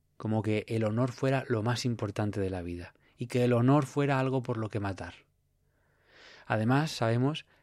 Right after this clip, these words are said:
que padecía una sordera que se fue agravando con el tiempo y se convirtió en un hombre muy suspicaz y en el trato un tanto extraño, un tanto raro.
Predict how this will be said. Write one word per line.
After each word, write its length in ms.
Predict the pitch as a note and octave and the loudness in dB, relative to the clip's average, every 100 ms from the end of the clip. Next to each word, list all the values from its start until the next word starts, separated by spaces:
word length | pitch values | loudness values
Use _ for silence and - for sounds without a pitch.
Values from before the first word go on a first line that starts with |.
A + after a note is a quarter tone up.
| _ | _
que 100 | - | -4
padecía 560 | A2 G#2 G#2 G2+ B2 A#2+ | 2 2 2 0 2 2
una 160 | B2 A#2 | 2 -2
sordera 540 | G#2+ G#2 B2 A2+ B2+ _ _ - _ _ | -4 -2 -2 -2 -8 _ _ -20 _ _
que 120 | A2 | -4
se 120 | - | -2
fue 160 | - A2+ | 0 2
agravando 420 | A#2+ A2+ B2 A2 | 2 2 2 2
con 140 | B2+ A#2+ | 2 0
el 160 | G#2 | 2
tiempo 400 | C3 B2 A2 B2+ _ _ _ _ _ _ - - | 2 2 0 -8 _ _ _ _ _ _ -6 2
y 60 | |
se 100 | C3+ | 4
convirtió 380 | C3+ B2+ A2+ C3+ | 6 4 6 6
en 60 | C#3+ | 8
un 80 | |
hombre 200 | C#3+ C#3+ | 6 6
muy 180 | B2+ B2+ | 6 4
suspicaz 760 | - A#2+ - G#2+ - F2+ - - _ _ _ _ - - _ - | 2 -4 -4 -4 -2 -2 -6 -20 _ _ _ _ -20 -20 _ 0
y 420 | A#2+ A2+ G#2+ G#2+ - _ - | 2 2 2 0 -6 _ -6
en 160 | A#2+ A#2 | 0 0
el 120 | A2+ | 2
trato 400 | C3 C3+ E3 - _ _ _ _ - | 0 2 0 -2 _ _ _ _ -6
un 60 | |
tanto 380 | A#2 A2+ A#2 - - | -4 0 -2 -2 -6
extraño, 500 | G2 - F#2+ F#2 E2 | -10 -6 -6 -6 -10
un 100 | - | -8
tanto 300 | G2+ G2+ - - | -6 -6 -8 -8
raro. 400 | F#2 F2+ - | -6 -6 -8